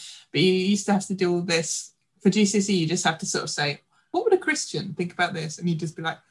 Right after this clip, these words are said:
"Well, some Christians would think this. On the other hand, other Christians would think this." But yet again, a third mystical <laughs> group of people might have a completely different <laughs> opinion.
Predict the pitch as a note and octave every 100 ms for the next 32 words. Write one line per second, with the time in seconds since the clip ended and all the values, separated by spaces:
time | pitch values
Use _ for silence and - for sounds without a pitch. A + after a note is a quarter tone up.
0 | - A#2 D3+ - - A#4 - D#3+ - F3+
1 | G#3+ D4 D4 D4+ D3 - _ - F#3 A#3+
2 | D#4 E3 F3+ B3 B3+ C#4+ C#4 A#3+ A#3+ A3
3 | A#3 A#3 G#3 - - F#3+ F#3+ F#3+ G3 G3
4 | G3 F3+ F3 E3+ - F#4+ D#4+ E3 F3+ C4
5 | - - B3+ - F4 - C4+ G#3 A#3+ G#3+
6 | F#3+ F#3+ F4+ - - G4 G4 E4 B3+ B3+
7 | C4 G#3+ A3 A3 G3 - - A#3 - B3
8 | G#3 G#3 D#3+